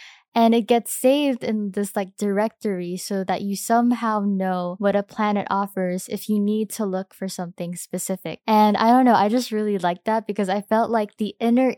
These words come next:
Isa that studied biochemistry and enjoyed science, um, had fun <laughs> doing all of that, doing all the scanning and all the analyses and stuff like that. It was, it was actually kinda cool.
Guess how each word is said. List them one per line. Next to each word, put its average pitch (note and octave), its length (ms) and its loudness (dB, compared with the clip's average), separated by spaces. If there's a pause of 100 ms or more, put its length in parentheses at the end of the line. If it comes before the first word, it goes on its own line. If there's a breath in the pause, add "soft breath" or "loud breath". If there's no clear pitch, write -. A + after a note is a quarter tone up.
Isa G3 580 0 (360 soft breath)
that F#3 340 -2
studied A#3 420 0
biochemistry G3+ 920 0
and F#3 200 -4
enjoyed G3 460 0
science, F3 720 -8 (460 soft breath)
um, F#3+ 360 2
had A#3+ 340 2 (100)
fun E3+ 440 -4 (240)
<laughs> G#3 200 -6
doing B3+ 400 4
all A3 200 4
of G3+ 60 -2
that, F#3+ 200 2
doing A#3 220 4
all A3 100 4
the G#3+ 120 2
scanning F#3+ 720 0 (380 loud breath)
and G3 140 -4
all G3+ 240 0
the G3+ 160 2
analyses F#3+ 920 -2
and F3+ 160 -10
stuff F#3 240 -8
like F3 160 -8
that. D#3+ 200 -6
It A3+ 40 -2
was, F4 180 -6
it - 140 -4
was D4+ 120 -2
actually D#4+ 300 0
kinda A#3+ 260 -2
cool. F3+ 420 -6